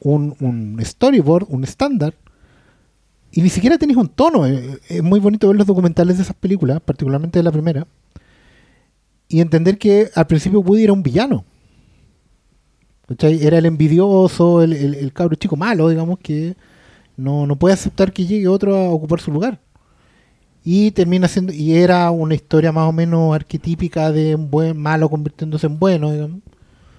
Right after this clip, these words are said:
Pero era una película, eh, pero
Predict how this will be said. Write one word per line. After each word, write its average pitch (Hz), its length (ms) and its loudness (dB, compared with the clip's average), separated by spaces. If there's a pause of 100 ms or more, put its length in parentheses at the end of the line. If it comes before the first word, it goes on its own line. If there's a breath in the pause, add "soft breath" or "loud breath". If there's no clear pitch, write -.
(880 soft breath)
Pero 151 200 0
era 247 100 2
una 254 160 0
película, 180 360 -2
eh, 160 80 -2
pero 156 600 0